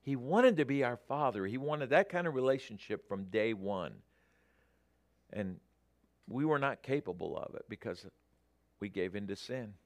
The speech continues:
And God has never given up. And finally, he sent, he came himself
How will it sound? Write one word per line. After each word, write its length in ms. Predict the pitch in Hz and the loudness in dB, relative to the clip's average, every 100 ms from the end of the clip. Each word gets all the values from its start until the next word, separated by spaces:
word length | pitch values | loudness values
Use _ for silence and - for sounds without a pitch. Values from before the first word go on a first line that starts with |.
| _ _ _ _ _ _ _ _ _ _ _ _ | _ _ _ _ _ _ _ _ _ _ _ _
And 140 | 101 92 | -12 -4
God 280 | 117 120 95 | 2 2 2
has 240 | 92 78 | -4 -8
never 360 | 95 107 127 127 | -4 -2 0 -2
given 340 | 120 117 117 | -2 -4 -2
up. 240 | 101 87 - _ - | -2 -4 -8 _ -8
And 160 | 98 90 - | -8 -8 -2
finally, 580 | - 127 120 104 87 87 - _ _ _ _ _ _ _ | 2 2 0 -4 -6 -8 -16 _ _ _ _ _ _ _
he 200 | 113 113 | -8 -8
sent, 400 | - 107 101 - _ _ _ _ _ | -4 -2 -2 -6 _ _ _ _ _
he 160 | 127 143 | -4 -4
came 580 | - 120 113 73 85 104 _ _ _ - _ | -4 -4 -2 -4 -10 -18 _ _ _ -20 _
himself 640 | 107 101 - 135 80 64 | -6 -6 -2 -2 -2 -10